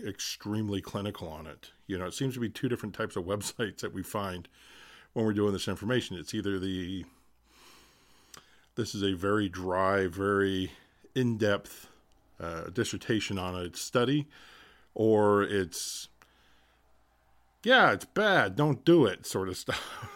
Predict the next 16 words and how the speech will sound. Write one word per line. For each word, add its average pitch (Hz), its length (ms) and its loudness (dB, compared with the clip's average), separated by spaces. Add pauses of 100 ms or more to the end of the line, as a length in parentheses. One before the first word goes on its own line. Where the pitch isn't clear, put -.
(180)
So, - 640 2 (720)
uh, 104 200 2
we 113 100 6
are 117 120 8
trying 120 220 4
to 104 40 4
find 110 260 2
a 90 40 4
happy 101 280 0
medium 95 360 2
between 90 340 -4
those 87 220 -4
two. 85 340 -6 (640)
Uh, 87 260 -4
we 92 100 -2
get, 95 220 0